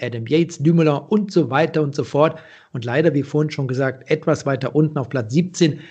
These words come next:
Emanuel Buchmann mit einem Rückstand von neun Sekunden auf die Führenden. Sebastian Reichenbach als bester Schweizer auf Platz fünfundzwanzig. Das ist der Teamkollege von Thibaut Pinot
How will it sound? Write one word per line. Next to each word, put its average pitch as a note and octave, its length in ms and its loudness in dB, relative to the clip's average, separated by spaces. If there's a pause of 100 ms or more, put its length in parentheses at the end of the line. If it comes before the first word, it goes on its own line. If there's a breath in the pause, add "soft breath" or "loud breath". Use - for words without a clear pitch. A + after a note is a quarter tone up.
(120 loud breath)
Emanuel C#3+ 480 2
Buchmann F#3 540 4 (260 loud breath)
mit D#3 160 0
einem C#3 220 0
Rückstand D3+ 400 -4
von C3+ 220 -4
neun E3 300 0
Sekunden E3+ 680 2
auf F3 320 0
die C#3+ 120 -6
Führenden. G#3+ 760 2 (200 loud breath)
Sebastian C#3+ 400 -6
Reichenbach D#3+ 480 -4
als B2 160 -8
bester B2 300 -10
Schweizer D#3 400 -2
auf - 80 -10
Platz A#2 200 -8
fünfundzwanzig. F3 840 2
Das A2 180 -8
ist - 320 -2
der B2+ 160 -2
Teamkollege F#3+ 640 2
von G#3 320 0
Thibaut D3 460 -2
Pinot D3+ 480 2